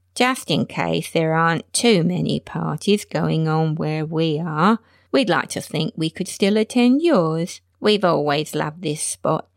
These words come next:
and it means a lot to us knowing we can be here with you. Of course, partying is getting expensive these days, so we thought you wouldn't mind if we contributed to any you might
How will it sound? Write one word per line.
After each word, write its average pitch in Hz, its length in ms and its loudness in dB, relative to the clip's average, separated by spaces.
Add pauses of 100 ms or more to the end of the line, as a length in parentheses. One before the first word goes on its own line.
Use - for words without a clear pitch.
(220)
and 220 140 4
it - 140 0
means 175 280 0
a 202 60 2
lot 240 340 2
to 147 180 -2
us 165 320 -4
knowing 160 400 -2
we 156 160 -4
can 156 200 -6
be 151 180 -6
here 156 420 -4
with 156 260 -8
you. 160 320 0 (540)
Of - 160 -6
course, 349 380 2 (300)
partying 240 600 4
is 190 240 4
getting - 460 -4
expensive 156 720 -4
these 156 360 -2
days, 156 340 -6
so 160 180 -2 (340)
we 220 180 4
thought 165 380 2
you 170 280 2
wouldn't - 420 -2
mind 165 420 2
if 214 140 0
we 240 140 4
contributed 190 1000 -2
to 214 160 2
any 208 240 4
you 294 240 2
might 381 280 0